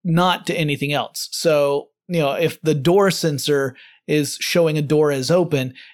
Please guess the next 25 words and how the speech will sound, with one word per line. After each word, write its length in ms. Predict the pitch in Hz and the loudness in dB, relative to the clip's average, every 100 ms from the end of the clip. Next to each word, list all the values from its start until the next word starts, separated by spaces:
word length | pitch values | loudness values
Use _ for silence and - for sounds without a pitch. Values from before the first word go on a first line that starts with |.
| _ | _
it 240 | - 156 - | -2 -2 -2
can 240 | 156 147 | -2 -2
send 420 | - - 160 151 | -4 -4 -2 0
an 100 | 151 | 0
alert 380 | 147 143 139 143 | 0 0 0 -2
to 120 | - - | -4 0
other 280 | 160 151 | 2 2
systems 760 | 143 - 165 - 139 131 127 - | 2 -2 -2 0 -2 -4 -8 -8
so 360 | - - 156 147 | -8 -2 0 0
that 440 | 139 135 131 - _ | 0 0 -2 -6 _
that 420 | 156 151 143 143 | -4 -2 -2 -2
information 920 | 156 127 143 135 131 - 135 131 131 - | -4 -2 -2 0 -2 -2 -2 -4 -12 -8
is, 320 | 151 135 123 | -4 -4 -4
uh, 340 | 135 123 123 - | -4 -2 -4 -6
is 160 | 143 131 | -6 -6
appropriately 640 | 160 196 196 190 180 147 | -4 0 2 2 0 -2
dealt 340 | 131 147 147 - | 0 0 0 -2
with. 300 | 117 - - _ _ _ | -10 -10 -18 _ _ _
Now, 140 | 196 | 0
at 120 | 233 254 | 2 0
the 80 | |
same 460 | 208 - 285 302 285 | -2 0 -2 0 -2
time 340 | 185 190 185 | 2 2 2
that 160 | 180 156 | 2 0
these 560 | 160 180 175 120 - | 0 0 0 -2 -8